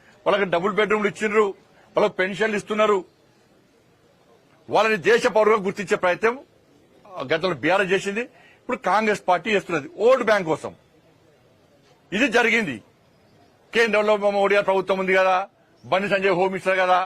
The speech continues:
ఆపొచ్చు కదా అంటే రెండు వేల పద్నాలుగు కంటే ముందు వచ్చిన దరిద్రులారా వాళ్ళు. వాళ్ళు రేపు మన సింధూర్ ఆపరేషన్ జరిగింది, భారతదేశం యుద్ధం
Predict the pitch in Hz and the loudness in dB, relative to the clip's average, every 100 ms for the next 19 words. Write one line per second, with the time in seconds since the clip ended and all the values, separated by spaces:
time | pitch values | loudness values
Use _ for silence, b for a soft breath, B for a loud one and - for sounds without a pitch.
0 | - - 120 190 202 196 196 190 233 208 | -4 -6 0 0 0 0 0 0 0 -2
1 | 190 202 214 185 175 202 196 190 185 185 | -4 0 0 0 0 0 0 -2 -4 -4
2 | 190 160 151 151 165 151 131 107 113 _ | -2 -2 -2 -2 0 0 -2 -6 -14 _
3 | _ _ - _ _ _ _ _ _ _ | _ _ -20 _ _ _ _ _ _ _
4 | _ _ _ _ _ _ _ _ _ _ | _ _ _ _ _ _ _ _ _ _
5 | _ _ _ - 113 156 214 247 247 233 | _ _ _ -16 -2 2 4 4 2 -2
6 | 247 208 214 233 226 226 202 208 - 202 | -2 0 -2 -2 -4 -2 -2 -2 -6 -8
7 | 220 233 202 208 190 214 202 185 185 185 | -2 2 2 2 -2 0 0 0 0 0
8 | 185 - 123 175 208 214 202 185 208 202 | -2 -6 0 0 2 0 0 -2 -4 -4
9 | 165 190 | -2 -2